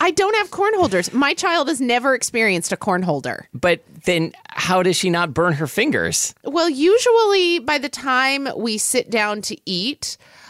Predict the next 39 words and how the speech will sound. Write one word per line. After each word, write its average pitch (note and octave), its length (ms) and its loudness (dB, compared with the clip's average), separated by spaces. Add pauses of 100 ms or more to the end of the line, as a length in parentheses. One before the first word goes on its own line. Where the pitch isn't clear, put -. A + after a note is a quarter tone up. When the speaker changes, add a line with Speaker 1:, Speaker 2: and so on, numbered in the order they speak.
(160)
Speaker 1:
I've G#3+ 160 0
already A3+ 400 2
pulled B3+ 260 -2
the C4 80 -2
corn G#3+ 440 -2
out F#3 260 2
of F3+ 160 0
the F#3 80 -4
pot B3 640 0
and, F#3+ 260 -4
uh, - 300 -4
finished - 480 -4
cooking F#3+ 320 -4
off E3 180 0
something D3+ 380 -6
else. G#3+ 180 -2
The G#3+ 100 -4
corn D4+ 300 0
is C#4 140 -4
never, G#3 280 0
like, E3 280 -2
piping F#3 420 -2
hot D3+ 400 -4
when D3 180 -6
we C#3+ 100 -6
eat C3+ 280 -8
it. - 180 -12 (360)
Am A3 120 -2
I A#3+ 100 2
a B3+ 80 0
horrible, A3+ 760 2 (200)
horrible G3+ 540 2
parent? G3+ 560 -2 (140)
Speaker 2:
Mm. G3 320 0 (840)
I D#3+ 80 -2
know. G3+ 140 0
It's - 100 -6
just, E3+ 200 -2
like, D3 220 0